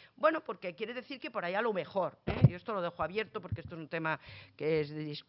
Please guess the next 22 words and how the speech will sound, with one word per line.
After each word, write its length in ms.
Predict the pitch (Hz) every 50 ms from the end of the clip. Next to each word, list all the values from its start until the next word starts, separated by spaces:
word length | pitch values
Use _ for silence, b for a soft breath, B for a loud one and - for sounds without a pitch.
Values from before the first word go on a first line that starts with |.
| -
eh, 180 | 170 165 151 151
discutible 540 | 147 151 147 - - 160 - 196 196 208 208
y 40 | 185
por 140 | - 151
tanto 280 | - - 143 135 - 147
lo 80 | 131 127
dejo 220 | 135 127 - 127
abierto. 480 | 120 131 127 139 127 - _ - - B B B B B B B B _
O 280 | 269 269 262 - - -
aspectos 640 | 214 226 226 - - - 311 - - - 311 311 -
también 420 | - 240 247 254 254 254 254 247 -
muy 280 | 226 233 247 269 277 -
positivos 840 | - - 240 226 - - 226 180 - 254 254 262 294 294 - - b b b b b b b b b b b _ _ _ _ _ _ _
que 180 | - 226 214
no 240 | 214 220 240 262 262
se 220 | - - - 240
ven 360 | 220 240 240 247 247 247 - - _ _
en 220 | - 185 180 180 175
todas 400 | - 214 202 196 196 202 - -
partes, 500 | - - 233 240 240 - - 277 262 -
pero 340 | - - 233 226 240 233 240
que 300 | - 254 254 269 269